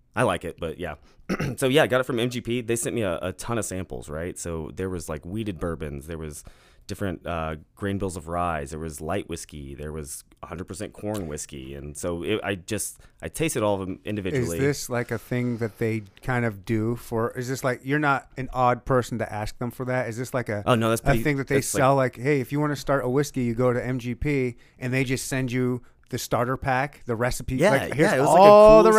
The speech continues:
Speaker 1: starter
Speaker 2: recipes."
Speaker 1: pack.
Speaker 2: Go, or, or like a science project, you know, "Here's all the different little
Speaker 1: I treat it like that
Speaker 2: potions."
Speaker 1: way too.
Speaker 2: That's right. "Here's all the little potions. Make your own little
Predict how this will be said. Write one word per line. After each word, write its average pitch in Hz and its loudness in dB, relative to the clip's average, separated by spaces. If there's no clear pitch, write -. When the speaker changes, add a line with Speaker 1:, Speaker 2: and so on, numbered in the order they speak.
Speaker 1:
starter 196 2
Speaker 2:
recipes." 220 0
Speaker 1:
pack. - -20
Speaker 2:
Go, 160 4
or, 160 6
or 165 6
like 156 4
a 120 -6
science 151 0
project, 117 4
you 107 -4
know, 110 -2
"Here's 120 0
all 160 8
the 160 0
different 151 0
little 151 -2
Speaker 1:
I 113 2
treat 135 -2
it 101 2
like 87 -2
that - 4
Speaker 2:
potions." 131 4
Speaker 1:
way 101 2
too. 73 -2
Speaker 2:
That's 131 -2
right. 147 0
"Here's 113 -6
all 127 2
the 143 0
little 135 0
potions. 131 0
Make 113 -4
your 127 -2
own 131 0
little 131 -4